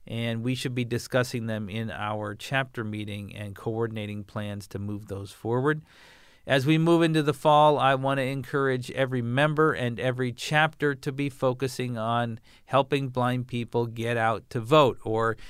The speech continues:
maybe helping blind people stay in to vote. Uh, we need every blind person who's eligible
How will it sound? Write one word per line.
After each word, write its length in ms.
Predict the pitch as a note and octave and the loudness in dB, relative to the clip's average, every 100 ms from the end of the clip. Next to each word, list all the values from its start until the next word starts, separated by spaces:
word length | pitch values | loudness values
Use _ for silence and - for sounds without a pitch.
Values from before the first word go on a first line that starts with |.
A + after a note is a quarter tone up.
| - - | -16 -4
maybe 320 | A#2+ B2+ B2+ | -2 0 0
helping 420 | A#2 B2 B2 B2 | 0 0 0 -4
blind 320 | A2 A#2+ A#2+ A2+ | -2 -2 -2 -4
people 320 | A#2+ B2 B2 | -4 -2 -4
stay 380 | - C#3 C3+ D3 | 0 2 4 4
in 300 | D#3+ B2+ - - | 0 -2 -6 -6
to 100 | A2+ | -4
vote. 380 | A#2 G#2+ - - - - - - | 0 -2 -2 -12 -20 -20 -20 -12
Uh, 140 | G2+ | -10
we 160 | G2 C#3 | -2 0
need 160 | E3+ D3+ | 4 4
every 200 | C#3 B2+ | 4 2
blind 340 | A#2 A#2 A2 | 0 -2 -2
person 360 | B2 A#2 - A2 | -2 -2 -2 -6
who's 200 | A2+ G#2+ | -4 0
eligible 600 | A#2+ A#2 G#2+ A2+ A2 G#2 | 0 0 -4 -4 -4 -4